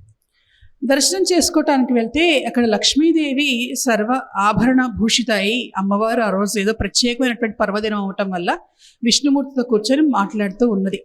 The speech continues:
పూజలన్నీ పూర్తి చేసుకొని. నారదుడు రాగానే వాళ్ళిద్దరికీ నమస్కారం చేశారు. అమ్మవారు నవ్వి లోపలికి వెళ్ళిపోయింది. విష్ణుమూర్తిని చూసి నారదుడు అడిగాడు, "అదేమిటి స్వామి, అమ్మ నాకు తల్లి లాంటిది కదా, నన్ను చూసి లోపలికి వెళ్ళిపోయింది ఏమిటి?"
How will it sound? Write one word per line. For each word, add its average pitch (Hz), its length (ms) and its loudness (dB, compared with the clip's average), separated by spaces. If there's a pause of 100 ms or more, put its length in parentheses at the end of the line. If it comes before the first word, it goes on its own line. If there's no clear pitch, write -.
(100)
పూజలన్నీ 208 440 2
పూర్తి 208 380 -2
చేసుకొని. 202 360 -4 (580)
నారదుడు 339 520 4
రాగానే 294 720 -2
వాళ్ళిద్దరికీ 240 500 0
నమస్కారం 277 520 2
చేశారు. 262 420 2
అమ్మవారు 254 420 2
నవ్వి 233 220 0
లోపలికి 254 400 2
వెళ్ళిపోయింది. 214 540 0 (1040)
విష్ణుమూర్తిని 311 720 2 (100)
చూసి 262 260 2
నారదుడు 247 440 4
అడిగాడు, 226 420 0 (120)
"అదేమిటి 214 400 2
స్వామి, 254 600 0 (500)
అమ్మ 208 220 4
నాకు 311 380 2
తల్లి 226 220 0
లాంటిది 285 380 0
కదా, 233 400 -2 (440)
నన్ను 233 180 2
చూసి 311 260 2
లోపలికి 302 380 2
వెళ్ళిపోయింది 277 600 2
ఏమిటి?" 214 560 -6